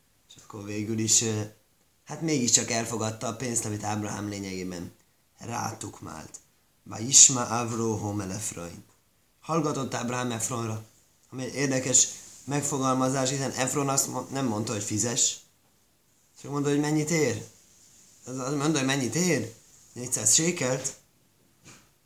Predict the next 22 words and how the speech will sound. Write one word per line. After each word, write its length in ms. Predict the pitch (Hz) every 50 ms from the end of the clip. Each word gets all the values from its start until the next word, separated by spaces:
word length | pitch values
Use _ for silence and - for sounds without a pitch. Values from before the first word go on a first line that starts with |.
| _ _ _ _
Azt 100 | - -
úgy 100 | 175 170
értett, 220 | 180 180 175 170 170
hogy 140 | 190 185 180
akkor 220 | 180 - 196 185
jó, 100 | 185 185
akkor, 320 | 180 175 185 170 - 165
akkor 220 | 170 170 - 170 165
kifizeti. 720 | 180 180 175 - 147 143 135 127 - 131 117 107 107 - - _ _ _ _ _ _ _ _ _ _ 110
Akkor 200 | 120 123 147 131
a, 220 | 127 127 117 113 120 123 113 - - 87 - - _ _ _ _ _ - - - - - _ _ _
ez 160 | - 143 -
jelenti, 260 | 170 151 143 143 143
hogy 140 | 147 139 131
hallgatott 580 | 135 156 156 156 143 127 123 120 135 123 120 -
rá, 360 | 113 113 120 135 156 165 - - _ _ _ _ _ _ _ _ _ _ _ _ _ _ _ _ _ _ _ _ _ -
hogy, 260 | - 135 143 143 135
ö, 680 | 151 151 147 147 151 151 160 160 160 156 151 151 156 139
olvasott 420 | 151 165 147 135 - 156 139 120
a 60 | 139
sorok 300 | 143 143 135 127 123 123
között. 460 | - 147 135 127 120 107 104 - -